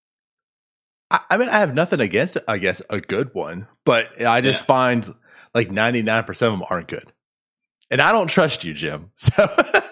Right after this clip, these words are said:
Speaker 2: Did you see, did you see the guy, like, super mad on Twitter about Volkswagen the other day?
Speaker 1: No.
Speaker 2: So apparently Volkswagen last year, like, put out a press release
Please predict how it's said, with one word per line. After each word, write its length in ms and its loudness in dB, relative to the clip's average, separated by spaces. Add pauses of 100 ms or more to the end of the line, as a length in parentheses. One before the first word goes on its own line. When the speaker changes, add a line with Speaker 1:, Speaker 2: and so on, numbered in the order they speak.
(340)
Speaker 2:
Did 140 -10
you 80 -2
see, 500 -4
did 200 -8
you 100 -2
see 160 -2
the 100 -4
guy, 380 -2
like, 200 -4
super 380 -4
mad 560 -4
on 220 -4
Twitter 680 -6 (100)
about 480 -6
Volkswagen 840 -6 (280)
the 100 -4
other 100 -4
day? 320 -4 (340)
Speaker 1:
No. 360 0 (1200)
Speaker 2:
So 180 -2
apparently 680 -2
Volkswagen 1080 -8 (100)
last 460 -6
year, 420 -10 (760)
like, 200 -14
put 160 -4
out 160 -4
a 80 -6 (120)
press 320 -8
release 600 -12